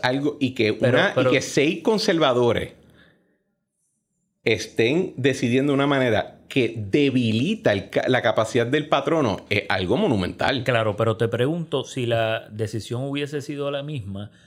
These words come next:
Speaker 2: si no se estuviese invocando un principio religioso para, eh,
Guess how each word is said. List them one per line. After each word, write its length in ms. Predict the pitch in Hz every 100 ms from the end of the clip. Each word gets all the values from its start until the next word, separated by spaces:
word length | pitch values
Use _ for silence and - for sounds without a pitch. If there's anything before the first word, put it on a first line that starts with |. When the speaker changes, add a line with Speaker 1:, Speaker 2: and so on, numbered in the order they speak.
| _ - -
Speaker 2:
si 920 | - 120 120 113 113 113 113 117 - 123
no 280 | 117 113
se 140 | - 151
estuviese 440 | - 147 147 143
invocando 920 | 139 135 131 135 139 131 113 113 113
un 180 | - 113
principio 500 | 120 120 113 131 131
religioso 800 | 120 123 107 127 127 - 117 107 _ _ _ _
para, 800 | 113 104 104 101 98 98 - - -
eh, 320 | 98 92